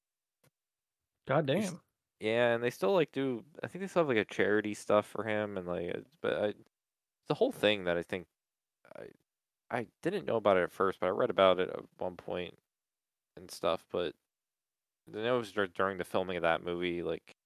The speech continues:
Speaker 2: one of the scenes, something happened, and just wasn't supposed to happen that way. It was, you know, weird.
Speaker 1: Apparently, there's a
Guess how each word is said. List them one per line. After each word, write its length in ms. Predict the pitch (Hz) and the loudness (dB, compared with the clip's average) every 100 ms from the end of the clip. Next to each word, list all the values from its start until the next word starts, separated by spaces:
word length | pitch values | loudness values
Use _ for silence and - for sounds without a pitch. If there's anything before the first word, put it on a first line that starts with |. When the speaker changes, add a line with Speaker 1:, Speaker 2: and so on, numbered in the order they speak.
| _ | _
Speaker 2:
one 180 | 98 95 | -4 -4
of 60 | 76 | -4
the 60 | |
scenes, 360 | - 92 90 87 | -8 -8 -10 -10
something 300 | - 90 92 | -10 -8 -6
happened, 380 | 90 85 92 90 | -6 -6 -10 -10
and 160 | 90 95 _ _ _ _ _ _ _ _ _ _ _ _ _ _ _ - | -12 -18 _ _ _ _ _ _ _ _ _ _ _ _ _ _ _ -10
just 140 | 98 - | -10 -8
wasn't 400 | 87 90 85 85 _ _ | 0 0 0 -10 _ _
supposed 240 | - 92 - | -8 -6 0
to 40 | |
happen 220 | 98 95 95 | 0 0 -4
that 160 | 90 | -4
way. 160 | 98 95 | -4 -6
It 220 | - - | -10 -18
was, 80 | 113 _ _ _ | -20 _ _ _
you 60 | 113 | -6
know, 100 | 98 | -4
weird. 240 | 92 95 - - _ _ _ _ _ _ _ _ _ _ _ _ _ _ _ _ _ - - - _ | -2 -4 -8 -20 _ _ _ _ _ _ _ _ _ _ _ _ _ _ _ _ _ -20 -20 -20 _
Speaker 1:
Apparently, 460 | - - 160 180 175 | 0 6 6 8 8
there's 240 | 160 143 | 8 6
a 200 | 127 120 | 4 2